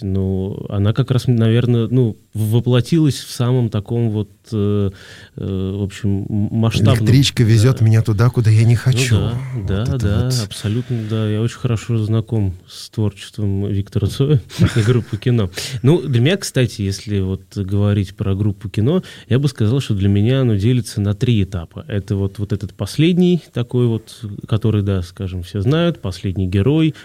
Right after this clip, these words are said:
Speaker 1: группа "Крови", да.
Speaker 2: Мгм.
Speaker 1: Это альбомы, э, это "Не любовь и ночь", э, вот та-, такой средний, да, этап. Ну и, соответственно, начальные альбомы "Сорок пять", там, и так далее, да, вот эти акустические.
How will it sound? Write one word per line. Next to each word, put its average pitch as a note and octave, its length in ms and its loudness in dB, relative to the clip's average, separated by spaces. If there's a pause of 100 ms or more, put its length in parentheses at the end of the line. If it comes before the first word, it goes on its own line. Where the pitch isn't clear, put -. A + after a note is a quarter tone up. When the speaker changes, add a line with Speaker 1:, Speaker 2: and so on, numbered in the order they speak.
(100)
Speaker 1:
группа F#2+ 320 -6
"Крови", B2+ 460 2
да. G#2 200 -2 (200)
Speaker 2:
Мгм. G2 220 6
Speaker 1:
Это E3 460 0
альбомы, A#2 880 2
э, G2 360 -4
это G#2+ 180 -2
"Не G#2+ 100 2
любовь A2 400 0
и - 20 2
ночь", E3 480 0 (100)
э, G2 360 -4
вот G2+ 160 -6
та-, A2+ 160 -4
такой G2 440 -2
средний, F#2 500 0
да, A#2 220 -2
этап. F2+ 360 -6
Ну D#3 160 2
и, G3 100 4
соответственно, B2 560 -2
начальные F#2 400 -2
альбомы F2+ 360 -4
"Сорок - 320 -12
пять", D#3+ 440 0 (300)
там, F2 200 -8
и E2 40 -8
так F#2 240 -4
далее, F2+ 260 -2
да, A2 140 2
вот G#2+ 140 0
эти F#2 140 -6
акустические. - 800 -10